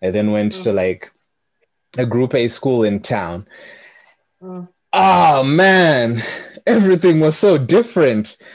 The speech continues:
Speaker 1: And if I thought, like, if I thought, like, my high school back then was chaos in terms of the pressure, that was, that was a whole different level. 'Cause now, back there, you would set your own standards.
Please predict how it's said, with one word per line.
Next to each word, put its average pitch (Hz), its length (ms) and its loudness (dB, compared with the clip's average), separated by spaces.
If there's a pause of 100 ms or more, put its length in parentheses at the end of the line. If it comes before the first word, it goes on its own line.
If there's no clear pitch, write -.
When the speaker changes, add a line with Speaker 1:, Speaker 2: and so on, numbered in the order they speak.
(380)
Speaker 1:
And 160 460 0
if 165 180 0
I 160 140 2
thought, 190 400 0
like, 135 420 0
if 156 140 -2
I 156 80 0
thought, 190 220 0
like, 147 180 0
my 117 340 -4
high 131 240 -2
school 139 240 -4
back 117 260 -4
then 120 220 -2
was 95 260 -4
chaos 113 600 -2
in 98 120 -6
terms 110 300 -2
of 92 180 -4
the 98 80 -8
pressure, 113 440 -4
that 117 240 -2
was, 107 420 -2
that 131 120 2
was 135 160 0
a 101 80 -2
whole 117 220 0
different 107 440 -6
level. 95 320 -4
'Cause 95 260 -6
now, 143 360 -2 (920)
back 160 340 -2
there, 147 320 0
you 143 200 2
would 110 200 -2
set 147 340 -4
your 123 100 0
own 131 220 0
standards. 143 680 -4